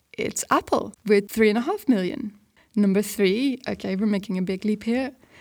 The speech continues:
it's Microsoft, with five point two million, or more than five point two million, spent on lobbying. Number two, Facebook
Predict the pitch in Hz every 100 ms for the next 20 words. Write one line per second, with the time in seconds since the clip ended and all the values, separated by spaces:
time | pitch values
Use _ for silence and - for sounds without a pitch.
0 | - - _ 202 196 - 208 202 262 311
1 | 294 - - - - 214 208 208 - -
2 | - 240 240 247 247 - - 214 208 208
3 | 196 - _ - - 254 254 196 - -
4 | - 214 208 196 190 254 226 185 196 190
5 | 196 185 - 185 - - 190 - 196 185
6 | 185 - 202 - 196 - _ _ _ 202
7 | 214 240 233 285 202 220 _ _ _ -
8 | - 240 254 - - - -